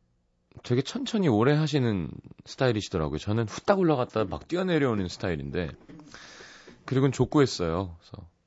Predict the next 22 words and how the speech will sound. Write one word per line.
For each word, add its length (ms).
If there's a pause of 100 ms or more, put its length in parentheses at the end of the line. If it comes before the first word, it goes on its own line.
(160)
졌습니다, 440
이문세 360
선배님. 440 (200)
이겼어요, 440
제가. 300 (720)
네, 80 (120)
어디 120
가서 160
족구 260
얘기하지 280
마시라고 420
제가 220 (160)
분명히 340
얘기했고, 460 (360)
분-, 180
"이 60
소문은 400
금방 340
퍼질 220
것이다"라고 580
<laughs> 60
얘기했는데, 440